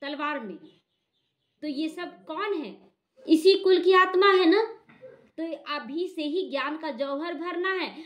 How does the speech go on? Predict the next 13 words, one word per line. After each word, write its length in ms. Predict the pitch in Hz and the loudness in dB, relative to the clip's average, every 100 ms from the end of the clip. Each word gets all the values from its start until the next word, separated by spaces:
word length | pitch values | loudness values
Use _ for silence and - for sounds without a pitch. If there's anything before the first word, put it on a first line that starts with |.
| - | -6
हम 160 | 294 320 | 2 4
सोच 220 | 320 339 | 4 -2
रहे 100 | 339 | 2
हैं 100 | 339 | 2
हम 60 | 277 | 4
बहुत 380 | 269 339 330 294 | 4 4 2 2
ज्ञान 260 | 302 330 | 4 2
सुना 320 | 320 320 311 | 2 4 4
ले 160 | 339 302 | 4 2
रहे 100 | 262 | 2
हैं, 460 | 285 381 392 - - | 2 2 0 -6 -16
बिल्कुल 420 | 220 294 294 370 | -10 -8 -2 2
नहीं। 360 | 381 359 277 | 4 4 2